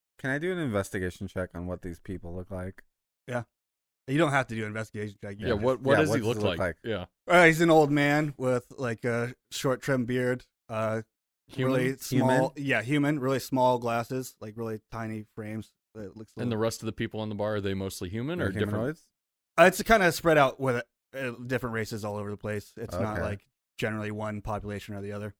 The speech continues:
Speaker 1: Not a whole bunch of Hoovians?
Speaker 2: But you see that they're all,
Speaker 3: <laughs>
Speaker 2: they're all kinda dressed in, like, Christmas gear.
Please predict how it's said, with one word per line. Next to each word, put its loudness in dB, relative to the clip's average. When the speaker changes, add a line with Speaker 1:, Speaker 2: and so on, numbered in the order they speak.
Speaker 1:
Not -4
a -4
whole -8
bunch -10
of -8
Hoovians? -6
Speaker 2:
But 0
you 0
see -4
that -2
they're 2
all, 6
Speaker 3:
<laughs> -6
Speaker 2:
they're 4
all 10
kinda 0
dressed -2
in, -2
like, -4
Christmas -6
gear. -4